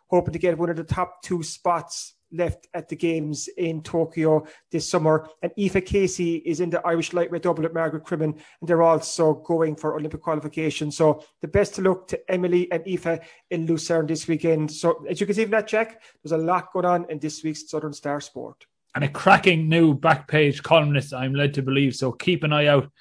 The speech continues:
Speaker 2: <laughs> for that one too. Um, that's all we have time for on this week's Star Sport podcast. Uh, as Kieran mentioned, the Southern Star Sports section will be available this Thursday. If you can't make it to the shops, though, you can always pick up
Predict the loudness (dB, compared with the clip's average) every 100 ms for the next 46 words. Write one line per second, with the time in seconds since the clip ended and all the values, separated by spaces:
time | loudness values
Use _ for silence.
0 | _ -20 _ _ -6 2 8 8 8 4
1 | 4 4 4 6 4 0 -10 -20 -10 4
2 | 6 6 6 8 10 10 8 6 4 4
3 | 4 4 2 -4 _ 2 4 4 2 2
4 | 0 0 -4 -16 -14 2 6 6 6 2
5 | -2 _ _ _ -12 0 2 2 0 -6
6 | _ _ _ 2 4 4 4 4 4 2
7 | -4 -2 0 2 2 2 4 4 4 2
8 | 2 0 0 0 0 0 0 2 2 2
9 | 0 0 0 -2 -2 4 8 8 8 6
10 | 6 4 4 4 2 -2 _ _ _ _
11 | 6 8 8 4 6 6 8 4 4 0
12 | 2 4 4 2 2 0 0 2 2 2
13 | 0 0 0 2 2 2 0 0 2 4
14 | 2